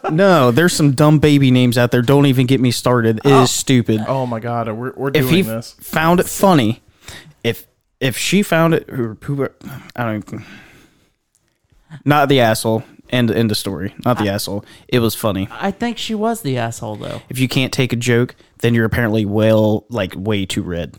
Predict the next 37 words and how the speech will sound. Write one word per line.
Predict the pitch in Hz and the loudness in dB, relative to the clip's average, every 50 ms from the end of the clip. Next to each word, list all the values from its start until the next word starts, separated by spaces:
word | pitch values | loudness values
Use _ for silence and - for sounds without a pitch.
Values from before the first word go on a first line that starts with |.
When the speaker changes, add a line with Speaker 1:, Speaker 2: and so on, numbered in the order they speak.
| - - | -14 -12
Speaker 3:
Well, | 139 | -12
she | 139 - 160 | -8 -6 -6
has | 160 160 | -6 -6
a | 147 | -6
P | - - 156 139 | -8 -10 -8 -8
H | 131 123 - - - | -8 -8 -10 -12 -12
D. | 123 110 87 - 131 - - _ _ _ _ _ _ - - - - | -12 -12 -10 -12 -16 -20 -20 _ _ _ _ _ _ -20 -20 -16 -12
Kinda | - 139 123 120 | -10 -8 -8 -8
hard | 127 135 123 113 | -6 -6 -8 -8
to | 110 110 | -4 -2
do, | |
Speaker 1:
That | 117 117 127 135 | -2 0 0 0
Speaker 3:
but | - | 2
I'll | 127 | 2
Speaker 1:
makes | 131 151 156 127 | 2 2 0 0
Speaker 3:
take | 101 95 | 0 0
a | 120 | 0
Speaker 1:
you | 113 | 0
Speaker 3:
joke | 107 | 0
with | 101 | 0
a | 117 | 0
Speaker 1:
snobby. | 117 104 101 85 92 95 - | 0 0 0 0 0 -2 0
I | - 120 143 | 0 0 0
don't | 156 135 - | 0 0 0
Speaker 3:
P | - 143 | 0 0
H | 143 | 0
D. | 131 | 0
Speaker 1:
care. | 107 85 - - - | 0 -2 -4 -4 -2
There | - 139 147 135 | 0 0 2 0
are | 113 | 0
so | - - - 160 | 0 0 0 2
many | 151 147 139 131 | 4 4 4 4
people | 143 135 127 - 135 135 | 2 0 2 2 0 0
with | 123 - | 0 0
P | - 123 117 | 0 2 2
H | 113 110 - - | 0 0 -2 -4
Ds, | - 101 98 95 98 - | -2 0 0 0 0 -2